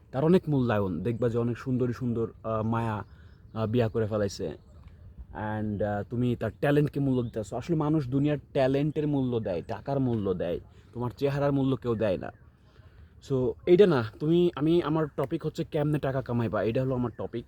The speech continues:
So, টাকা কামাইতে গেলে মানুষ অনেক জ্ঞান দিব যে কেমনে টাকা কামাইবা, টাকা কামানোর সবচেয়ে সহজ, ইজি লাইনটা কি, বড়লোক হইতে আসলে কি লাগে। আমি একটা জিনিস কই তোমারে, বড়লোক হইতে তোমার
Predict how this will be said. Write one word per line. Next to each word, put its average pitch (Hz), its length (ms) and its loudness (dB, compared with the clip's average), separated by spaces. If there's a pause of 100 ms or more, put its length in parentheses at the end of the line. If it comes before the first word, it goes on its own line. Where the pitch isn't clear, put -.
(140)
So, 117 220 -2 (100)
টাকা 131 280 -8
কামাইতে 139 460 -4
গেলে 131 160 0
মানুষ 127 360 -2
অনেক 123 220 -4
জ্ঞান 127 220 0
দিব 117 200 0
যে 110 100 -4
কেমনে 127 340 -2
টাকা 117 240 -6
কামাইবা, 98 440 -8
টাকা 120 200 -8
কামানোর 127 300 -4
সবচেয়ে 131 400 -10
সহজ, 127 340 -2
ইজি 131 340 2
লাইনটা 120 380 0
কি, 107 140 -8
বড়লোক 139 400 2
হইতে 127 360 -6 (480)
আসলে 123 240 -6
কি 156 180 -2
লাগে। 90 300 -2 (1120)
আমি 131 340 -2 (500)
একটা 117 260 -2
জিনিস 139 280 -2
কই 120 200 -2
তোমারে, 113 360 -2 (160)
বড়লোক 135 380 2
হইতে 127 160 -6
তোমার 120 280 -2